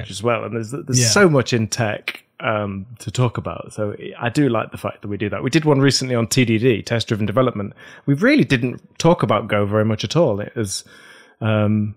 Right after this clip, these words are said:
Speaker 2: but, uh, it's the co-, it's the ideas that just apply
Speaker 3: Yeah.
Speaker 2: everywhere.
Speaker 3: Yeah.
Speaker 2: Mm.
Speaker 3: Well, that's why the community lens to that show was very important to get to, because that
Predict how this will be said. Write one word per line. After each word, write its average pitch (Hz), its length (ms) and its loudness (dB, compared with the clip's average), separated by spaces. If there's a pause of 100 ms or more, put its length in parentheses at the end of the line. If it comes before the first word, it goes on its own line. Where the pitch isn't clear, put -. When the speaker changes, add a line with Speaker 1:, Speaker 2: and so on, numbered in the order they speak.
(120)
Speaker 2:
but, - 200 0
uh, 127 40 2
it's 127 280 -2
the 120 280 0
co-, - 280 -6
it's - 120 -14
the 135 80 4
ideas 123 460 4
that 123 160 0
just - 200 -2
apply 117 400 2
Speaker 3:
Yeah. 113 60 2
Speaker 2:
everywhere. 92 560 -2 (120)
Speaker 3:
Yeah. 113 320 -4 (240)
Speaker 2:
Mm. 139 260 -2 (360)
Speaker 3:
Well, - 120 -6
that's 226 200 -2
why 339 80 0
the 143 100 -2
community 151 320 0
lens 127 380 0
to - 100 -4
that 117 160 0
show 117 220 -2
was 113 160 0
very 113 600 -2
important 117 520 0
to - 120 -8
get 104 300 -4
to, - 160 -4
because 101 760 -4 (260)
that 135 480 -2